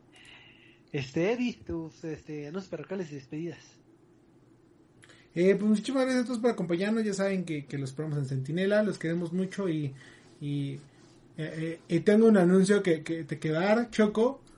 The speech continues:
Speaker 2: Hoy podemos anunciar que Reset compró una copia de Pokémon Arceus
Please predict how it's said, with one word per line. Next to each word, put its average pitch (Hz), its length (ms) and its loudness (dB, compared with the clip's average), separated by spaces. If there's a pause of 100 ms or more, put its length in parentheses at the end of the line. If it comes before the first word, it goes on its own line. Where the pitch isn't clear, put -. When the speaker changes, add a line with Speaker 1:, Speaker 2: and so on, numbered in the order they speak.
(240)
Speaker 2:
Hoy 190 200 8
podemos 208 380 4
anunciar 170 600 4
que 165 300 4
Reset 185 560 4 (480)
compró 160 420 6
una 185 260 6
copia 185 280 6
de 165 120 10
Pokémon 165 460 4
Arceus 143 580 0